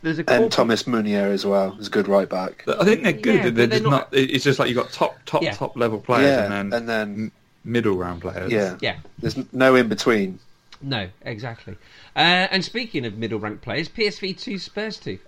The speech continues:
Speaker 1: Um,
Speaker 3: <laughs>
Speaker 1: Irving Lozano.
Speaker 3: You wouldn't say that if Jessie was on, would
Speaker 1: Oh,
Speaker 3: you?
Speaker 1: I've got all sorts lined up for if she was on.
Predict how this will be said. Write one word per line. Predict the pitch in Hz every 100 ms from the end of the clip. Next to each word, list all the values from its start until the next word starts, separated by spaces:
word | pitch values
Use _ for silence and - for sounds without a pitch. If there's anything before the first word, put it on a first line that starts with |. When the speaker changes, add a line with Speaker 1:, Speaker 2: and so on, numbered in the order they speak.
| -
Speaker 1:
Um, | 147 151 151 151
Speaker 3:
<laughs> | 143 - - - 160
Speaker 1:
Irving | 180 160 - - - 240 220 196 185
Lozano. | 165 143 165 156 151
Speaker 3:
You | 160
wouldn't | 185 185
say | 156 151
that | 135 113
if |
Jessie | 131 123 117
was | 110
on, | 117 101
would | 110
Speaker 1:
Oh, | 107
Speaker 3:
you? |
Speaker 1:
I've | 104 110
got | 117
all | 330
sorts | - 302 107
lined | 104 101
up | 104
for | -
if | 104
she | 113
was | 95
on. | 104